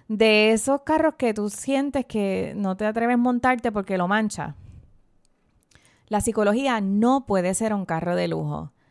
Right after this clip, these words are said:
Siempre tiene que ser un carro o una bicicleta o un avión, ¿verdad? Es, tiene que ser un vehículo que nos ayude, donde podamos llegar, que nos sintamos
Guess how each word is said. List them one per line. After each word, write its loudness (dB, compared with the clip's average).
Siempre 0
tiene 0
que -2
ser 0
un -2
carro 2
o 2
una 2
bicicleta -2
o -2
un -4
avión, 0
¿verdad? 0
Es, -2
tiene 0
que -2
ser -2
un -2
vehículo -2
que -2
nos -2
ayude, -2
donde -6
podamos -4
llegar, -4
que -8
nos -8
sintamos -6